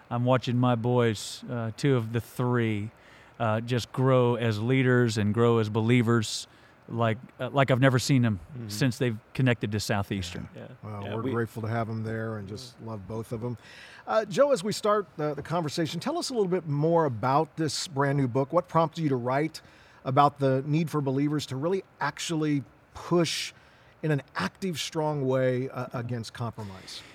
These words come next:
Speaker 1: Yeah, you know, my life, I come out of an N F L coach's home.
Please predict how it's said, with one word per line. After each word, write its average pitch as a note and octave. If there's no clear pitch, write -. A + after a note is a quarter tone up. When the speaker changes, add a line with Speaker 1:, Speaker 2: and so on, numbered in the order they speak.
Speaker 1:
Yeah, G3
you F#3
know, F#3+
my G3+
life, F#3
I E3
come F#3
out G3
of D#3
an C#3
N F3
F -
L E3
coach's E3
home. D3+